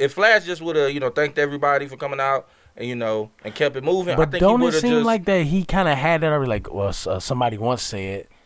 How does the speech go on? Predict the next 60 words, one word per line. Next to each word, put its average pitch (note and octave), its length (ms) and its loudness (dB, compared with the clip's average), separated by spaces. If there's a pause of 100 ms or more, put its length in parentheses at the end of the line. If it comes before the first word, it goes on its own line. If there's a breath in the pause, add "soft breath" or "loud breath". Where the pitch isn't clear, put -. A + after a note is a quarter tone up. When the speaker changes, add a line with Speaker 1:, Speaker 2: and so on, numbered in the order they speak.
(160)
Speaker 2:
that, G2 280 -2 (120)
you G2+ 100 -8
know, F#2+ 140 -4
Duck G#2 320 -4
will G#2+ 60 -8
be G#2 140 -4
a G2 80 -4
great G#2+ 260 -2
writer G2 400 -2
once F#2+ 480 -8 (180)
Speaker 1:
But B2 140 -4
he D#3 60 -4
Speaker 2:
he B2 120 -6
Speaker 1:
paused F3+ 220 6
Speaker 2:
felt A2 120 0
Speaker 1:
before. B2+ 120 -4
Speaker 2:
pain. A2+ 400 -2
Speaker 1:
He G3+ 100 -4
was F3 120 -2
pausing C#3+ 460 2
a A2 60 -6
lot. B2 340 0
Like, A2 160 -6 (140)
he, B2+ 280 -14
he C#3 160 -14
was A#2+ 300 -14
really C3+ 220 -4
taking A#2+ 280 -4
his A2 100 -12
time, C3 320 0 (260 soft breath)
like A2+ 140 -6
he C#3+ 60 -8
was A2+ 120 -12
gathering A#2 380 0
his G#2+ 120 -10
thoughts. - 500 0
Speaker 2:
Like, B2 220 -6
you F#3 120 2
didn't E3 180 0
think D#3 160 0
he D3 100 2
wanted C#3 260 0
to A#2+ 60 -2
put C3 220 0
it A#2+ 80 -2
out A#2+ 180 2
there G2+ 120 -6
like F2 200 -8
that. E2 180 -12
You A#2 100 -6
Speaker 1:
Nah, B2 200 4
Speaker 2:
think G#2+ 40 -2
that A#2 80 0
Speaker 1:
not A2+ 120 2
Speaker 2:
he A#2+ 40 2
Speaker 1:
at A#2+ 60 2
Speaker 2:
wanted B2 120 2
Speaker 1:
first. D3 140 2
Speaker 2:
to C3 60 0
keep A2 80 -2